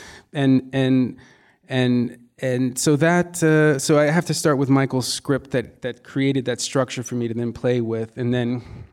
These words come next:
how dark could we go with Edison, as long as we understood how he thought and, and what Mary, the power that Mary had over him, that he could, she could reset him and center him. And without that, how dark he would go without someone like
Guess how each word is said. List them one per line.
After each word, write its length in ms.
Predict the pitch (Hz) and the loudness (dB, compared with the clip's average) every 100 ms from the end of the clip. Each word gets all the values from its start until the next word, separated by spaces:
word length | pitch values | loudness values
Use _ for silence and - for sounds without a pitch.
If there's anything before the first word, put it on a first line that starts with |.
| - _ - | -20 _ -10
how 240 | - 143 123 | -4 -2 0
dark 300 | 127 120 - | 0 0 -4
could 100 | 117 | -10
we 80 | |
go 220 | 117 120 113 | -2 0 0
with 180 | 110 | 0
Edison, 640 | 113 113 104 - - 120 - - - | 0 -2 -4 -8 -8 -6 -8 -12 -10
as 160 | 117 | -4
long 160 | 135 131 | 0 2
as 80 | 120 | 2
we 140 | 120 | 2
understood 380 | 117 113 - 117 | 0 -2 -2 0
how 160 | 117 | 0
he 80 | 110 | -2
thought 560 | 113 - 127 117 107 - | -4 -2 0 2 0 -2
and, 320 | 120 113 113 - _ _ _ - | -6 -4 -6 -10 _ _ _ -8
and 320 | 123 113 117 | -4 -4 -2
what 160 | 123 123 | -2 0
Mary, 640 | 120 123 120 113 110 110 - - - _ _ | 0 2 2 0 -2 -6 -12 -20 -20 _ _
the 80 | - | -14
power 340 | - 143 131 123 | -6 -2 0 0
that 80 | |
Mary 240 | 117 120 113 | -2 -2 -2
had 420 | 117 117 113 113 _ - | -2 -2 -2 -6 _ -4
over 280 | 139 127 117 | -2 -2 -4
him, 340 | 107 107 110 _ | -4 -6 -10 _
that 180 | - - | -12 -12
he 60 | _ | _
could, 220 | - - | -10 -10
she 160 | - - | -18 -18
could 160 | - - | -18 -8
reset 420 | 123 127 - - - | -2 -2 -2 -10 -12
him 200 | - - | -16 -12
and 140 | 123 | -12
center 380 | - 120 117 113 | -8 -6 -6 -6
him. 260 | 107 - - - - - - - | -10 -12 -16 -20 -20 -20 -20 -10
And 120 | 117 | -4
without 340 | 113 120 117 120 | 0 0 0 0
that, 460 | 123 107 117 - - | 2 2 0 -4 -6
how 180 | 113 | -2
dark 320 | 107 110 98 - | 0 0 -2 -4
he 80 | |
would 180 | 104 101 | -10 -6
go 280 | 117 104 101 | -2 0 0
without 420 | 104 110 104 - | -4 -8 -8 -8
someone 360 | - 117 104 104 | -6 -6 -6 -4
like 340 | 104 113 - | -4 -6 -10